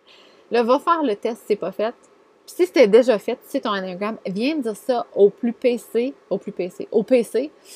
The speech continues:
Je veux savoir. I want to know. I want to know. Puis je veux savoir ton type d'énergie. Puis juste, je veux voir. Là, je, on dirait que je crave. Je veux que, je veux comprendre tout le monde avec les Enneagrammes.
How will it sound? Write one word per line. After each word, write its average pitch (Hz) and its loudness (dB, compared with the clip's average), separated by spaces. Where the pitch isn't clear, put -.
Je 196 -6
veux 220 0
savoir. 180 -6
I 233 4
want 208 0
to 202 -8
know. 190 0
I 196 -2
want 175 -8
to - -16
know. 165 -12
Puis - -20
je 220 -6
veux 208 -4
savoir 202 -4
ton 196 -10
type 190 -12
d'énergie. 185 -8
Puis 220 -8
juste, 214 -6
je 196 -8
veux 190 -2
voir. 185 -4
Là, 202 -2
je, 202 -10
on 196 -6
dirait 196 -6
que 196 -6
je - -12
crave. 233 -2
Je 196 -8
veux 202 0
que, 196 -8
je 180 -12
veux 202 0
comprendre 202 -2
tout 202 -8
le 185 -8
monde 190 -10
avec 175 -10
les 180 -8
Enneagrammes. 190 -10